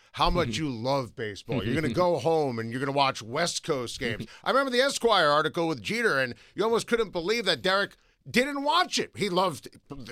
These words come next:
Speaker 1: playing shortstop for the Yankees and winning. You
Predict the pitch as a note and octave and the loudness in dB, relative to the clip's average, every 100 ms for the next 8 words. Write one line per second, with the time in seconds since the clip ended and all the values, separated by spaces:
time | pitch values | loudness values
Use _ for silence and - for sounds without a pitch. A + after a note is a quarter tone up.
0 | - - E3 B2+ - E3+ E3 C#3 A#2 G#2+ | -2 2 2 2 0 2 2 0 -4 0
1 | F#3 C#4 F#3 C#3 A#2 F3+ C4 G3 - - | 0 0 -4 -4 0 2 2 0 -6 -16
2 | - C4 | 0 2